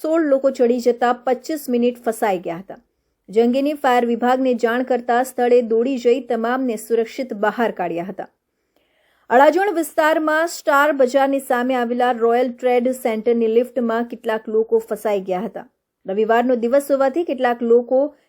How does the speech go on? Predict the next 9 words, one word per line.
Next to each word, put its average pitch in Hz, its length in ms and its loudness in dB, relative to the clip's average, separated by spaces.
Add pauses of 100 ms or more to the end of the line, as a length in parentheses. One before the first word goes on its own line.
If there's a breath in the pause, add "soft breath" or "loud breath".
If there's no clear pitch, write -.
લેવલ 302 420 4
ફાઈવ 285 420 0
નામની 254 420 -2
જાણીતી 240 520 -4
રેસ્ટોરન્ટમાં 240 840 -2
ડિનર 226 300 0
કરવા 220 320 -2
ગયા 180 240 -4
હતા. - 220 -12